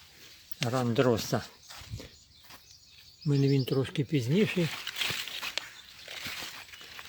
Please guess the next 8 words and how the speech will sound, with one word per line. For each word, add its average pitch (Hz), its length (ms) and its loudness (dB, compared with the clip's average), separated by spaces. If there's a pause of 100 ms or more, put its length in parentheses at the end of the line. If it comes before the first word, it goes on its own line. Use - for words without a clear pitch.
(340)
Франческа 147 560 10
сама 120 300 6
перша, 156 420 10
Клодія, 135 760 8
Лічія, 139 440 6
ті 156 200 10
ранші. 107 460 2 (800)
А 117 260 6